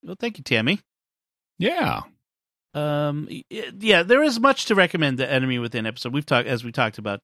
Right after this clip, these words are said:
Speaker 1: uh,
Speaker 2: Mm-hmm.
Speaker 1: despite whatever plot holes there are.
Speaker 2: And like a lot of the better Star Trek episodes, it's a, it's kind of a Twilight Zone episode in the twenty-third century.
Speaker 1: Yes, yes.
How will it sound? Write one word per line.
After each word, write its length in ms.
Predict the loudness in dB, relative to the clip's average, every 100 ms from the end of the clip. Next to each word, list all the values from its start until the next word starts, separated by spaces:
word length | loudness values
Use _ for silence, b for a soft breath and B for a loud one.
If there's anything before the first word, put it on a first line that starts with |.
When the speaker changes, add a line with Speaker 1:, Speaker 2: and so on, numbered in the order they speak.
| -6
Speaker 1:
uh, 20 |
Speaker 2:
Mm-hmm. 480 | -2 -2 -2 -12 -18 -10
Speaker 1:
despite 380 | -8 -2 -2 0
whatever 320 | -2 -2 -6
plot 240 | -4 -6
holes 160 | -6 -10
there 100 | -10
are. 180 | -10 -12 _ _ _ _ _ _
Speaker 2:
And 220 | 4 4
like 160 | 4 4
a 60 |
lot 180 | 2 4
of 80 | 2
the 40 |
better 240 | -2 -2 -2
Star 240 | -2 -4
Trek 220 | -2 -4 -4
episodes, 560 | -4 -4 -2 -4 -4
it's 180 | -6 -4
a, 160 | -6 -6
it's 180 | -8 -8
kind 220 | -2 -2
of 60 | -2
a 80 | -2
Twilight 540 | 0 0 0 -2 -4
Zone 320 | -2 0 0
episode 500 | -2 -4 -4 -2 -2
in 80 | -2
the 80 | -4
twenty-third 480 | -4 -6 -6 -8 -8
century. 480 | -10 -8 -12 -14 -20 _ -4
Speaker 1:
Yes, 480 | -2 -2 -6 -10 -12 _
yes. 360 | -16 -14 -16